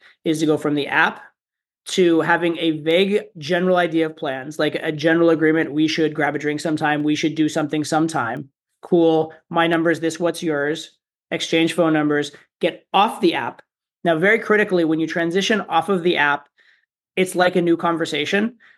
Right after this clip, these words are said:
And so you do need to kind of rebuild a little bit of momentum. A lot of guys just assume they can go straight for plans off the app.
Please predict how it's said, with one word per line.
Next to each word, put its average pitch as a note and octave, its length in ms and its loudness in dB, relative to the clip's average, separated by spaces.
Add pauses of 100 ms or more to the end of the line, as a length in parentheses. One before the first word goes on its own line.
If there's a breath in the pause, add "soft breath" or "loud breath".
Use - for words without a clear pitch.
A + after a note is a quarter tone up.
(160 soft breath)
And F3+ 160 2
so E3+ 260 4
you E3+ 260 -4
do F3+ 420 2
need F3+ 320 2
to D3+ 720 0
kind F3 200 -2
of D#3 140 -4
rebuild D#3+ 560 0
a D3 80 -4
little D3+ 160 -2
bit D3 80 -4
of D3 80 -4
momentum. C3+ 560 -8
A - 80 -2
lot E3 160 4
of E3+ 80 4
guys F3 260 2
just E3+ 220 -2
assume E3 400 0
they D#3+ 140 2
can D#3+ 240 -2
go D#3 120 0
straight D3+ 280 -4
for D3+ 80 -6
plans D3 340 -4
off D3 160 -2
the D3 140 -4
app. E3+ 260 -2